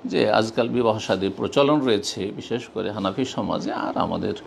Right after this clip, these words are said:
দেশের আহলে হাদিসরাও এই সুন্নতের খেলাফ বিবাহ শাদী সারে, জায়েজ রয়েছে। এই টাকা ধার মানে হচ্ছে, এটা হচ্ছে ঋণ, হ্যাঁ,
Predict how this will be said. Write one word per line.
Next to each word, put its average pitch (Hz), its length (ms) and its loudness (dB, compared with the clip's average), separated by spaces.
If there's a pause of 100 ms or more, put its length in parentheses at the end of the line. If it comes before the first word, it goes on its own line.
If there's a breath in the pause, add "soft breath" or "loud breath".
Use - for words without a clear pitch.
(560 loud breath)
দেশের - 340 4
আহলে 95 320 4
হাদিসরাও 95 640 2
এই 107 160 0
সুন্নতের 107 500 0
খেলাফ 95 360 2
বিবাহ 107 300 2
শাদী 95 280 0
সারে, 92 340 4 (1120 loud breath)
জায়েজ 139 420 8
রয়েছে। 117 440 4 (1500)
এই 175 160 10
টাকা 160 360 6
ধার 139 460 4
মানে 156 320 2
হচ্ছে, 151 340 0
এটা 156 160 0
হচ্ছে 143 600 0
ঋণ, 123 260 8 (720)
হ্যাঁ, 104 380 2